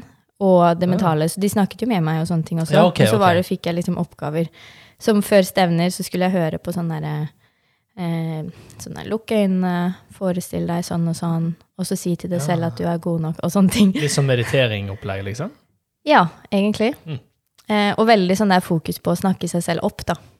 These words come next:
Speaker 2: Ja.
Speaker 1: Eh, at man skal liksom tro på at man er god, og, eh, stole på seg selv, og ikke tvile, da.
Speaker 2: Ja.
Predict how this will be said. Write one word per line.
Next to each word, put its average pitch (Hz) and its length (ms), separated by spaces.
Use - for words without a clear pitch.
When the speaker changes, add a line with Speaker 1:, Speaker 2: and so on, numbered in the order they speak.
Speaker 2:
Ja. 123 160
Speaker 1:
Eh, 180 300
at 175 100
man 170 100
skal 170 240
liksom 170 240
tro 160 160
på 156 180
at 160 120
man 160 140
er 156 200
god, 165 440
og, 160 300
eh, 165 220
stole 196 320
på 196 140
seg 185 100
selv, 165 320
og 160 180
ikke 180 240
tvile, 170 380
da. 202 100
Speaker 2:
Ja. 117 220